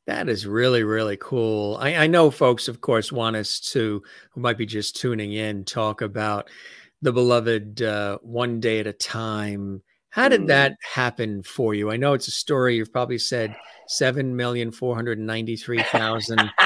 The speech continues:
Speaker 2: <laughs>
Speaker 1: times, as always the case, but it's always fresh and exciting for folks. And,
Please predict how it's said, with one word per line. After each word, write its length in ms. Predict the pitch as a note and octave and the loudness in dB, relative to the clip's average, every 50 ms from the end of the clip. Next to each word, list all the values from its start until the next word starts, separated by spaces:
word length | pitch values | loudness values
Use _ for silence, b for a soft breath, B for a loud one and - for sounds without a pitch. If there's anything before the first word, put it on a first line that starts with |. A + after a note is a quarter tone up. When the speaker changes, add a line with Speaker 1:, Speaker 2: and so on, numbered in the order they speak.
| - - - G3+ - | 4 4 2 2 2
Speaker 2:
<laughs> 420 | - - - - - - - - | 2 2 2 2 2 -2 -6 2
Speaker 1:
times, 920 | - D#3 D#3+ C#3+ C3 B2 A#2+ A#2 A#2+ B2+ C#3 D3+ D#3+ E3 - - - - - - | 4 6 6 8 6 4 4 2 2 0 0 -2 -2 -2 -2 -2 -2 -2 -2 -2
as 200 | C3 B2 A#2+ C3 | -4 -4 0 0
always 260 | A#2+ A#2+ A#2 A2+ A2+ | 2 2 2 0 -2
the 80 | - | -4
case, 580 | A#2 - - - C3 A#2 A#2 A2+ A2+ A2 - - | -6 -6 -4 -2 0 0 0 0 0 -2 -4 -6
but 160 | - - C#3+ | -4 -6 -6
it's 120 | B2+ - - | -2 0 4
always 280 | G#3+ A3 F#3 C#3+ - | 4 4 4 4 0
fresh 440 | - - - C#3+ C3 B2+ B2 - - | -4 -4 0 2 2 2 2 0 -2
and 80 | A#2+ A#2 | -4 -4
exciting 640 | A2+ - - - B2+ A2+ A2+ A2+ A2+ A2+ A2 A2 | -4 -4 -2 -2 0 0 0 0 -2 -2 -4 -4
for 160 | G#2 - A#2 G2+ | -4 -6 -6 -6
folks. 580 | - - B2+ A#2 A2+ A2 G#2 - - - - | -2 -2 0 0 0 0 -2 -4 -6 -4 -4
And, 240 | B2 A2+ A2 G#2+ G#2 | -4 -4 -4 -6 -8